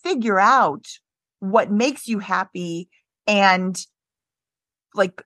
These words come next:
find a way to bring that into your life as opposed to, you know, like, spending, like, his, his example, he loves travel.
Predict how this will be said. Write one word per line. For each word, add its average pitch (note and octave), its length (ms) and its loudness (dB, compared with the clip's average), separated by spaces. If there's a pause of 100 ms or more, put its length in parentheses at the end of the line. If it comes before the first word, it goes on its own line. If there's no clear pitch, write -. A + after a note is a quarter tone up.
(100)
find B3 300 2
a A3 40 2
way G3+ 140 2
to F#3 60 -2
bring G3 220 -2
that F3+ 160 -2
into F3+ 240 -6
your D#3 180 -6
life F3+ 580 -2 (1300)
as F#3 160 4
opposed F#3+ 600 0
to, D#3 500 -2 (160)
you F#3 140 -2
know, D#3+ 320 -4 (1000)
like, E3+ 300 -8
spending, F#3+ 480 0
like, G3+ 220 0 (200)
his, F4 280 2
his D4+ 400 0
example, G#3 460 0
he C4 180 -4
loves G3+ 320 2
travel. - 420 -6